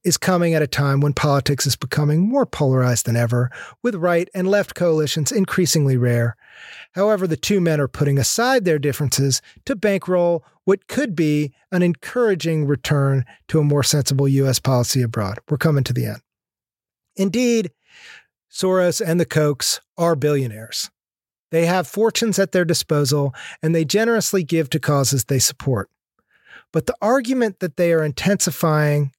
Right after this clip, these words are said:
partisan divides through their philanthropy is as simplistic as it is erroneous.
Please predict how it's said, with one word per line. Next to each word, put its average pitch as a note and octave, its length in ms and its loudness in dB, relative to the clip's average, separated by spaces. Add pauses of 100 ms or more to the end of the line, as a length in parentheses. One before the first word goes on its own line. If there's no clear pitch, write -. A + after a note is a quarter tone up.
(140)
partisan F3+ 460 2
divides D3 540 0
through D3 180 0
their C3+ 180 0 (100)
philanthropy D3+ 760 0 (380)
is D#3+ 140 -2
as F3 160 2
simplistic - 880 0 (220)
as D3+ 200 0
it C#3+ 80 2
is C#3+ 320 2
erroneous. A#2 680 0